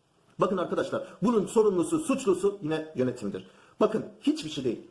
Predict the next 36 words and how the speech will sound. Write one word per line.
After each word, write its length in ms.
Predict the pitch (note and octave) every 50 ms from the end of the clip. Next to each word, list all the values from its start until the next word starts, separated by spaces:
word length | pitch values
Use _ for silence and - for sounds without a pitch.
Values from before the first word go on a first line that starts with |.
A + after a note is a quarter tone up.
| _ _
hiçbir 240 | - C#4 - - -
şey 180 | - - A2+ G2+
değil. 120 | - - -
İki 200 | E3 - - G3+
bin 120 | F#3 F3
ikiden 240 | E3 - F3 F#3+ F#3
önce, 320 | D#3 C3+ C3 D#3 - - -
iki 160 | D#3 - -
bin 100 | D3 C#3+
ikiden 460 | C#3+ - C#3 C3 C3+ C#3+ C#3 C3 -
önce 300 | B2+ B2+ B2 - C3+ - - - - _ -
bir 260 | E3 A3+ A3 - C#3+
ailede 400 | C#3 C3+ B2 B2+ - C#3+ - - -
bir 160 | D#3 F#3+ - - - - - _
anne, 280 | - C#3 C#3+ C#3 B2+ C3+
bir 120 | E3 D3
baba, 300 | C3+ B2 A#2+ D3 - - - - - -
yani 280 | E3 F3+ E3 C3 -
beş 160 | F#3+ F#3 G3
altı 200 | F#3+ F3 F3 A3
çocuğa 320 | G#3 F#3+ D#3+ D#3 D#3 D#3 -
rahatlıkla 480 | E3 F#3+ G#3+ - - A#3 - - E3+
bakıyordu. 340 | F3 E3+ - G#3 D3 A#2 - - - - _ _ _ _ - D#3
Rahatlıkla. 680 | G#3 G#3+ A3+ A#3 - A#3+ B3 - - D#3+ - - - - - -
Biz 180 | A3+ B3+ - G#3+
yedi 160 | A3+ C4 -
kardeştik, 500 | - D#3+ - B2 A#2 - - - - - -
yedi 220 | C#3+ F3 F3 -
kardeştik. 480 | - G3+ D#3 - C#3+ C#3 - A3 - - - _ _ _ _ -
Yedimize 720 | E3 A#3 - A#3 G3 D#3 D3+ D#3 - - D#3+ - - D#3
de 100 | D3+ F3
babamız 340 | F3 E3 C#3+ A#2 A2 -
rahatlıkla 540 | C#3+ D#3+ E3+ F#3 F#3 - G#3 G#3 - D#3+ B2+
baktı, 280 | A2 - - - A#2+ A#2+ -
etti. 320 | E3 D#3+ - - B2+ A#2+
Yani 260 | B2 D#3+ F3 D#3+ D3+